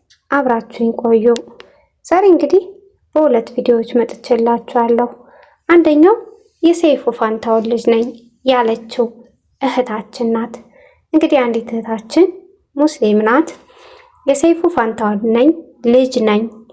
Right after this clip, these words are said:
ወላሂ" እያለች እንግዲህ እየማለች ተናግራለች። ልጅቷ ወጥታ የተናገረች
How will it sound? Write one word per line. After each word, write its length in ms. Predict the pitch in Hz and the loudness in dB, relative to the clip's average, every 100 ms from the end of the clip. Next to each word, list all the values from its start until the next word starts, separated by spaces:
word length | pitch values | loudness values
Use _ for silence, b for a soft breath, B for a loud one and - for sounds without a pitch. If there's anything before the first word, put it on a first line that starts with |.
| _ | _
ወላሂ" 800 | 226 233 254 254 233 226 226 220 294 320 - - | 2 4 4 2 2 2 0 -2 0 0 0 -2
እያለች 520 | 240 214 208 226 226 247 | 0 0 0 -2 -4 -2
እንግዲህ 380 | - 233 320 - b b b b _ | 0 2 2 0 b b b b _
እየማለች 720 | 302 277 254 226 226 254 254 - - _ _ _ | 0 2 0 -2 -2 -2 -2 -8 -18 _ _ _
ተናግራለች። 840 | - 339 427 - 220 214 226 226 - - _ _ _ _ _ _ b b b _ | -4 -2 -2 -2 -4 -2 -4 -6 -12 -20 _ _ _ _ _ _ b b b _
ልጅቷ 380 | 349 349 370 - 415 427 392 349 | 2 2 0 0 -2 -2 -6 0
ወጥታ 300 | 302 302 - | 0 0 -4
የተናገረች 720 | 226 220 214 208 214 220 220 | -4 -2 -2 -2 -2 -2 -2